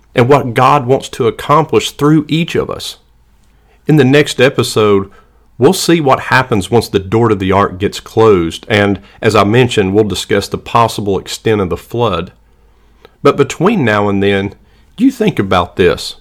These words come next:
To get on board the ark, there was only one door. You entered through that door, or you didn't get in. And if you didn't enter in, you were in trouble once the judgment and the floodwaters came.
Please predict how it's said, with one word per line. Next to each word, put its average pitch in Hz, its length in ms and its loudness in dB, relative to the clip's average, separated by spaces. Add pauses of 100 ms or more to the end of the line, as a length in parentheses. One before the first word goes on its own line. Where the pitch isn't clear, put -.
(960)
To 117 100 2
get 113 320 0
on 185 280 0
board 151 280 0
the 123 160 0
ark, 110 420 0 (540)
there 139 140 6
was 127 180 2
only 101 200 0
one 110 460 0
door. 98 400 -2 (760)
You 127 320 2
entered 156 460 2
through 127 220 2
that 120 340 2
door, 92 400 -2 (280)
or 101 120 2
you 117 160 0
didn't 123 320 0
get 95 220 0
in. 92 320 -2 (880)
And 110 80 4
if 104 140 2
you 147 140 2
didn't 120 400 0
enter 135 320 4
in, 143 340 0 (540)
you 127 160 2
were 143 160 4
in 104 120 4
trouble 110 460 0
once 104 240 0
the 95 100 -2
judgment 101 560 0
and 87 120 -2
the 85 40 -4
floodwaters 90 680 0
came. 82 380 -8